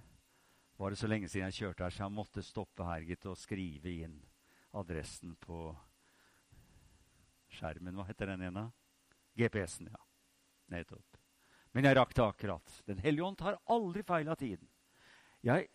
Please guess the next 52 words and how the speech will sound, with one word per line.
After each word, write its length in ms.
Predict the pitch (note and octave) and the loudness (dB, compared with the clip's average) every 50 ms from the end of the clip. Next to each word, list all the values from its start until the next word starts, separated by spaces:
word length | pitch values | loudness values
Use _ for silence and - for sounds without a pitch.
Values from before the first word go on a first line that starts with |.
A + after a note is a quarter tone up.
| - - | -12 -6
tror 340 | - D3+ D#3+ F#3+ G3+ G#3 | -2 -2 -2 -2 -2 -2
jeg 80 | G#3 F#3+ | -2 -2
har 60 | F#3+ | -2
kjørt 320 | F#3 - - G#3 F#3 - E3+ | -2 -2 -2 -4 -4 -2 -2
meg 120 | E3 E3 | -2 -2
bort 200 | E3+ F#3 - - | 0 -2 -2 -2
mange 720 | E3 D3+ C#3 C#3 D#3+ G#3+ A#3+ A3 G3+ F#3 F3+ F3+ F#3+ A3 | -4 -4 -2 2 2 2 2 2 0 -4 -6 -4 -2 -2
ganger, 360 | G#3+ A3 G#3 F#3+ F#3 G#3+ A3 - | 0 0 0 0 -2 -2 -2 0
er 160 | - - - | 0 -2 -2
på 140 | - D#3+ D#3+ | -2 0 2
vei 180 | D#3 D#3 D#3 D#3+ | 4 4 4 2
til 120 | - E3+ | 0 -4
møter 260 | E3 E3 D#3 - - D#3+ | -4 -4 -4 -4 -4 -8
og 60 | - | -8
finner 460 | - - - D3 E3 F3 E3+ E3+ E3 | -8 -4 0 0 0 0 0 -2 -2
ikke 180 | E3+ - D#3+ E3+ | -2 -2 -2 -4
lokalet. 400 | E3+ - D#3+ D3 C#3 D3 E3+ - - - - - | -2 0 2 2 2 0 -2 -6 -8 -18 -20 -18
Det 80 | - - | -14 -10
står 180 | - F#2+ G#2 - - | -8 -6 -6 -2 2
aldri 240 | - F#3 E3+ D#3+ D#3+ | 2 2 2 2 0
feil. 260 | D#3 E3 F3+ G3 G3 - - - - - | 2 2 2 2 0 -6 -18 -20 -20 -14
Precis 720 | - - - _ _ - - - - F#3+ G#3+ A3+ A#3 G#3 - | -12 -12 -12 _ _ -12 -8 -4 0 2 2 2 2 0 -4
på 160 | - - A3 | -4 -2 -2
null 220 | A3 G#3+ A3 A3 G#3+ | 0 0 -2 -2 0
null 220 | G3 G3+ G#3+ A3 G#3 F3 - A2 | 0 0 0 0 -4 -8 -12 -8
går 180 | G2 A#2+ B2 A#2+ | -4 -2 0 0
jeg 180 | A#2+ A#2+ A#2+ | 0 0 0
inn 120 | A2+ G#2+ G#2 | 0 -2 -2
av 100 | G#2+ G2 | -2 -2
døra. 260 | G2 F#2 F2 E2 - - _ _ _ _ _ _ _ _ _ _ _ _ - | -4 -6 -8 -10 -12 -16 _ _ _ _ _ _ _ _ _ _ _ _ 0
Det 160 | B2+ F3 - | 2 2 2
er 160 | - D#3+ F3+ G3 | 0 -2 -4 -4
merkelig, 340 | G3 F3+ - - - G2+ - | -4 -6 -6 -6 -8 -6 -2
for 120 | C3 C3 | 0 2
Den 100 | C#3 E3 | 4 4
Hellige 180 | E3 D#3+ E3+ F3+ | 4 4 2 2
Ånd 140 | F3+ F#3+ | 0 -2
kjenner 260 | - G#3 G#3 G3+ G#3 - | -2 -2 -2 -2 -4 -6
tiden. 340 | A3 - A3+ - - - - _ _ _ _ _ _ _ - - _ | -8 -8 -10 -10 -14 -18 -18 _ _ _ _ _ _ _ -20 -10 _
Og 60 | - | 2
det 60 | D#3+ F#3+ | 2 2
er 140 | E3 B2 G2 | 2 0 0
Gud 240 | G2+ G3+ A#3 B3 A3+ E3+ | 0 0 0 0 -2 -6
som 140 | - G#3 G3 | -6 -4 -2
har 60 | - | 0
sendt 260 | - C#3 A#2+ G#2 - B2 | 0 0 -2 -2 -4 -8
meg 160 | A#2 G#2+ D2 | -8 -6 -8
hit. 280 | - - - - - - _ _ _ - - - | -10 -14 -20 -20 -20 -20 _ _ _ -20 -16 -16
<laughs> 920 | - - - _ _ _ _ _ _ _ _ - _ _ _ _ _ - - | -16 -16 -18 _ _ _ _ _ _ _ _ -20 _ _ _ _ _ -16 -6
Og 80 | F#3+ | -2
det 80 | C3+ B2 | -2 -2
er 120 | A2+ A2+ | -2 -4